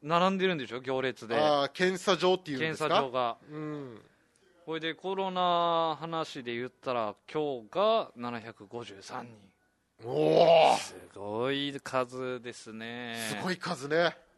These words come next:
Speaker 2: まあまあ、本当に。
Speaker 1: これどうなるかですよね、マジで。こっからもう全然、あれですよね、あれでしたよね。あの、先週の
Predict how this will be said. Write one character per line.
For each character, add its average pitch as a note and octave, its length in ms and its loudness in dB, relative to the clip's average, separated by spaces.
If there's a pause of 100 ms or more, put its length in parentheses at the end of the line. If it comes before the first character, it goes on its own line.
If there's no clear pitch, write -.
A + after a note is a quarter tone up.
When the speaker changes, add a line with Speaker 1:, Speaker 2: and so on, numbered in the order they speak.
(240)
Speaker 2:
ま C#3 260 -2
あ C#3 40 -4
ま C#3 120 -4
あ、 - 20 -2
本 C#3 200 -6 (200)
当 D3 80 0
に。 C#3+ 180 -6
Speaker 1:
こ F3 120 -2
れ - 20 0
ど G#3+ 180 10
う - 20 10
な B3+ 140 10
る G3+ 80 6
か F#3+ 80 10
で E3 80 10
す E3 80 -4
よ D#3+ 100 8
ね、 E3 140 8
マ D#3+ 160 8
ジ D3+ 100 -4
で。 C#3+ 280 10
こ D3 140 -4
っ - 40 -20
か D#3+ 100 4
ら D3+ 80 6
も D#3 140 0
う - 20 2
全 G3+ 220 2
然、 A3 340 6
あ A3+ 60 12
れ C#4 160 10
で B3 60 8
す - 100 -2
よ C3+ 100 4
ね、 C3 120 0
あ G#3 100 4
れ C#4+ 80 2
で D#4 80 0
し - 60 -8
た C#3+ 80 4
よ A#2+ 60 4
ね。 C3+ 60 4
あ D3 140 8
の、 C3 280 6 (280)
先 D4 320 4
週 D4 460 4
の C#4 120 4